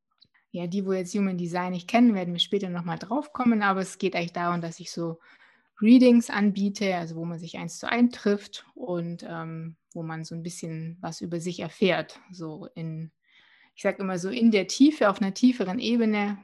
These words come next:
und einfach si-, um sich selber ein bisschen besser kennenzulernen,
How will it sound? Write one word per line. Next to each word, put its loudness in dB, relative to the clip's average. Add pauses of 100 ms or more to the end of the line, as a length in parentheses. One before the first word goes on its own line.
(120)
und -8
einfach -10
si-, -12
um -2
sich -10
selber -6
ein -6
bisschen -10
besser -8
kennenzulernen, 0